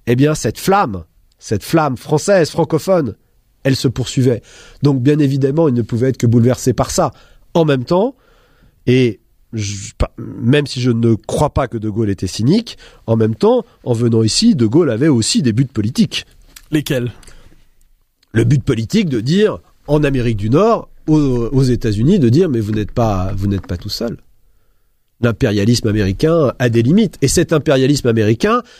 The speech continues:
Speaker 1: à une époque, on est là donc en soixante-sept, à une époque où quand même l'Union soviétique n'est pas, euh, n'est pas, euh, commence à se fissurer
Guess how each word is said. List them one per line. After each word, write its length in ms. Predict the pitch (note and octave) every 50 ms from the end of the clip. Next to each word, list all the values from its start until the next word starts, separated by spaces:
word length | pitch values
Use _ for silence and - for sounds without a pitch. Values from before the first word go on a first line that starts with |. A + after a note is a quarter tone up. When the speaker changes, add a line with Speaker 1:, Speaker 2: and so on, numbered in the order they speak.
| - _ _ _ -
Speaker 1:
à 80 | B2 C3
une 140 | C3+ C#3 D3
époque, 420 | D3 C#3+ E3+ F3 E3+ D#3+ E3 - - -
on 100 | A2+ A#2
est 100 | B2 B2+
là 140 | C#3 C3+ C3+
donc 220 | A#2+ A#2+ A#2 -
en 80 | G#2 G2+
soixante-sept, 680 | - - B2 - - F3 F3 - A3 A3 F#3+ - - - - - - - -
à 100 | G#2+ A#2+
une 80 | B2+
époque 340 | C3+ C3 - D#3 D3 C#3 -
où 40 | B2
quand 160 | - - D#3
même 240 | D#3 F3+ F3 D#3 C3+
l'Union 220 | B2+ B2+ C3+ C#3 B2+
soviétique 600 | - C3 A#2 B2 B2 A#2+ - - D#3+ C#3+ - B2+
n'est 280 | A#2 A2 A#2+ A#2+ G#2+
pas, 400 | - - C#3 B2+ B2+ A#2+ A2+ G#2 F#2+
euh, 80 | F#2+ F2+ - _ _ _ _ _
n'est 120 | G#2+ A2+ A2
pas, 380 | - C3+ B2 A#2+ A2+ G#2+ F#2+
euh, 40 | F2 F#2 F#2+ - A#2+ - - - - - - - _
commence 340 | - C#3 C3 D3+ C#3+ - -
à 80 | A2+
se 120 | - B2+ B2
fissurer 600 | - - C3 - - F#3+ F3 F#3+ F#3+ F3+ D3+